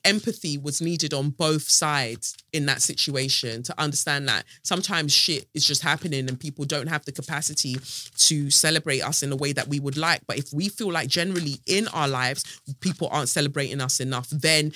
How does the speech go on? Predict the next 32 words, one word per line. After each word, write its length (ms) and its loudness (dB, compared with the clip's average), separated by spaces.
it 80 2
will 160 2
exacerbate 760 2
what 300 2
we 100 0
feel 360 -2
about 320 0
that 260 6
particular 640 0
situation. 920 2
Um, 380 4
and 100 6
I 100 8
can 140 -2
say 160 2
that 220 -2
from, 320 0
you 180 2
know, 220 0
a 80 2
personal 400 4
perspective, 640 0
like 140 2
when 180 0
I 60 0
got 140 -6
my 120 -2
book 240 -4
deals 360 -2
or 40 -6
whatever, 500 -2
um, 440 4